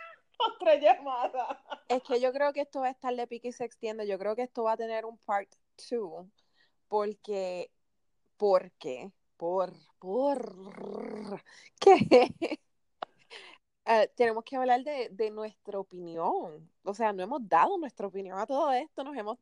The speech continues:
Speaker 2: mantenido más o menos en el margen.
Speaker 1: No, nada,
Speaker 2: Eh,
Speaker 1: pero la opinión ahora, tenemos tiempo. Si nuestros tres oyentes, nuestros tres oyentes no se van a ir de ahí.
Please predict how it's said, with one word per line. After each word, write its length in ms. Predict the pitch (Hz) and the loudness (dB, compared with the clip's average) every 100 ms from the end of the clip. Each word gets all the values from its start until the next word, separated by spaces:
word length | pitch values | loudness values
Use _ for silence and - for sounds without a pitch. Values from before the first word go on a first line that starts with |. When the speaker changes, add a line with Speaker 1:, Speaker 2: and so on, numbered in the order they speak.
| _ | _
Speaker 2:
mantenido 440 | 247 285 294 277 269 | -10 -10 -8 -8 -4
más 120 | 254 | -4
o 80 | 247 | -6
menos 200 | 233 285 | -10 -10
en 80 | 262 | -8
el 160 | 220 | -8
margen. 800 | 190 185 185 285 226 185 147 101 _ _ _ 214 | -8 -4 0 0 -4 -12 -16 -20 _ _ _ 4
Speaker 1:
No, 160 | 240 | 8
nada, 260 | 247 214 370 | 8 6 4
Speaker 2:
Eh, 40 | |
Speaker 1:
pero 140 | 440 - _ - | 2 -4 _ -4
la 120 | 254 | -2
opinión 380 | 269 320 320 330 | -2 -2 -4 -2
ahora, 400 | 349 320 330 415 | 0 2 2 2
tenemos 400 | 349 262 294 320 | -2 -2 -4 -6
tiempo. 420 | 302 262 330 302 277 | 0 0 0 -4 -6
Si 280 | 254 226 _ _ - | -10 -20 _ _ -4
nuestros 480 | 262 320 - 269 - | -2 0 0 -2 2
tres 180 | 302 339 | 4 6
oyentes, 840 | 415 392 403 392 381 220 175 180 | 4 -2 -4 -6 -8 -6 -6 -8
nuestros 480 | 202 233 285 254 269 - | -16 -16 -14 -12 -12 -6
tres 180 | 285 359 | -6 -6
oyentes 400 | 339 339 330 349 | -4 -6 -6 -16
no 140 | 294 | -12
se 100 | 302 | -6
van 160 | 294 302 294 | -6 -6 -10
a 160 | 285 | -12
ir 80 | 277 | -8
de 100 | 285 | -4
ahí. 320 | 285 240 262 | -4 -6 -12